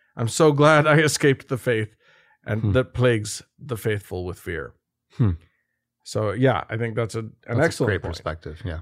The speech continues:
Speaker 1: Uh, James, uh, wrote into us. Uh, Dear Frank and Dan, I drive a taxi in Brisbane, Queens-, Queensland, Australia, and I have written in before.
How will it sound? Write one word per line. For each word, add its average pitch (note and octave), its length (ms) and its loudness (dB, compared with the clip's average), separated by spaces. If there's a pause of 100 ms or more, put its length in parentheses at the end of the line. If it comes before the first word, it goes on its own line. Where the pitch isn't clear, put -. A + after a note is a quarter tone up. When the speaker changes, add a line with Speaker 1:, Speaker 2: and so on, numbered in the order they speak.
Speaker 1:
Uh, B2 280 4
James, B3 680 4 (920)
uh, C#3 300 6
wrote D3+ 200 6
into D#3+ 260 6
us. - 360 2 (1040)
Uh, C#3+ 280 6
Dear F3 200 4
Frank G3 200 4
and F#3 60 4
Dan, A3 180 6
I G3 60 6
drive G#3+ 240 6
a G3 40 2
taxi B3 460 4
in G3 120 4
Brisbane, B3 500 4
Queens-, A#3+ 580 0
Queensland, C4 460 4
Australia, D3 720 6 (600)
and B2+ 120 2
I C#3+ 40 6
have D3 140 6
written F#3+ 240 6
in E3+ 120 6
before. C#3+ 440 2